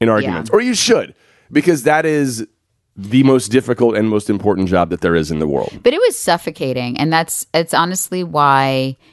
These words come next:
Speaker 2: and some marriages work great with one parent, you know, n-, not, or one, one member, like, not earning the same amount of money.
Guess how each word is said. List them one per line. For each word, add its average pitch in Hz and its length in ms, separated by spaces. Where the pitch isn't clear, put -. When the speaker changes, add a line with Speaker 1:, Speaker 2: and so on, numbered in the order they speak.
Speaker 2:
and 165 220
some 185 260
marriages 170 540
work 131 360
great 120 340
with 127 200
one 127 200
parent, 123 460
you 127 100
know, 117 300
n-, 120 180
not, 123 380
or 131 140
one, 127 400
one 127 160
member, 123 300
like, 117 220
not 120 260
earning 120 280
the 123 60
same 123 220
amount 120 220
of 117 60
money. 120 320